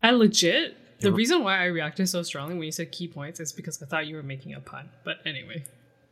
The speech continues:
Speaker 2: I wasn't, but
Speaker 1: <laughs>
Speaker 2: now I'm, now I'm gonna be like, "And the critical points of conversation,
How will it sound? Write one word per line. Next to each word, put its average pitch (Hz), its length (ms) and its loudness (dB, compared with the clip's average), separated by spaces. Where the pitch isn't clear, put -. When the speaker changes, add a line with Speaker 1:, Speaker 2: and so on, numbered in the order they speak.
Speaker 2:
I 104 100 6
wasn't, 92 440 4
but - 120 8
Speaker 1:
<laughs> - 240 -14
Speaker 2:
now 117 300 6
I'm, 104 320 2
now 180 380 8
I'm 175 80 2
gonna 165 200 8
be 151 160 8
like, 123 420 6
"And 156 260 4
the 165 360 8
critical 196 500 8
points 95 400 4
of 98 140 2
conversation, 127 920 4